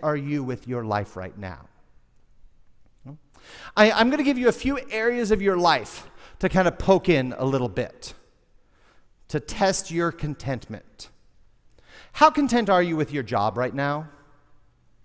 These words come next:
Now notice, I didn't ask how happy you are with your job, <laughs> okay? That's a whole different question.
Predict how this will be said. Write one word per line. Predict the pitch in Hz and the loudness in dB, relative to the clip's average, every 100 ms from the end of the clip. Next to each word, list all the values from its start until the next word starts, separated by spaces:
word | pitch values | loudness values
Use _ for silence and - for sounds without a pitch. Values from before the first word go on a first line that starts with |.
| _ 147 151 _ _ - - | _ -20 -20 _ _ -20 -2
Now | 185 | 2
notice, | 190 220 - - - | 4 4 2 -6 4
I | 196 | 6
didn't | 269 339 | 6 8
ask | 302 226 | 6 6
how | - 165 | 4 6
happy | 190 185 - | 6 4 2
you | 143 143 | 0 6
are | 139 135 | 6 6
with | 127 | 2
your | 131 | 2
job, | 139 117 92 - - - | 6 4 4 -10 -16 -18
<laughs> | - - | -10 0
okay? | 175 - 156 170 - 226 - - 320 285 | 0 4 4 4 2 -2 -2 -4 -4 6
That's | 285 311 | 10 10
a | 302 | 10
whole | 285 277 | 10 10
different | 233 254 233 175 | 10 6 6 6
question. | 196 160 - 131 | 6 6 2 -6